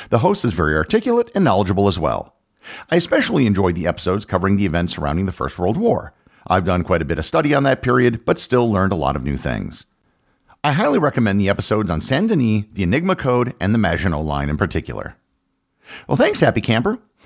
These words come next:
I'm always amazed when people tell me what their favorite episodes are, because they're always different. I've had people suggest that I should figure out what the most popular episodes are and just do more of those. But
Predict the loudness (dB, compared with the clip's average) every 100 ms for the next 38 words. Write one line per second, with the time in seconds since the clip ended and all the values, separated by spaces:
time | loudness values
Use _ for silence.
0 | -20 -20 _ -2 0 0 0 0 2 2
1 | 2 2 0 0 -2 -2 -2 0 2 2
2 | 0 0 0 0 2 2 2 0 0 -2
3 | 0 0 0 -6 _ _ -2 2 2 2
4 | -4 -2 0 0 0 2 4 2 2 0
5 | -2 -4 -14 -20 _ _ _ -14 -2 0
6 | 2 2 2 2 0 2 2 2 2 2
7 | 0 -8 -2 0 2 2 2 2 -2 0
8 | 0 2 2 2 0 0 0 2 2 2
9 | 0 -2 -2 -2 0 2 2 0 0 -2
10 | -4 -12 -20 -20 -20 -2 -2 -2